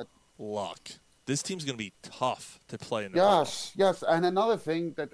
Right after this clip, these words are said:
Speaker 1: at home, and it's at a little over a full season,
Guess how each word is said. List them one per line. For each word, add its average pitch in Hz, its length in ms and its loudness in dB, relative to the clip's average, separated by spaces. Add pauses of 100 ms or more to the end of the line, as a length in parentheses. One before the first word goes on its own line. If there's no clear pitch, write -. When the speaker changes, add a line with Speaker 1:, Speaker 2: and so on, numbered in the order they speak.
Speaker 1:
at 160 200 2
home, 175 680 2 (180)
and 156 180 -2
it's 135 360 0
at 131 220 -4
a 135 140 0
little 180 380 4
over 170 420 2
a 135 60 -2
full 175 320 0
season, 139 600 -6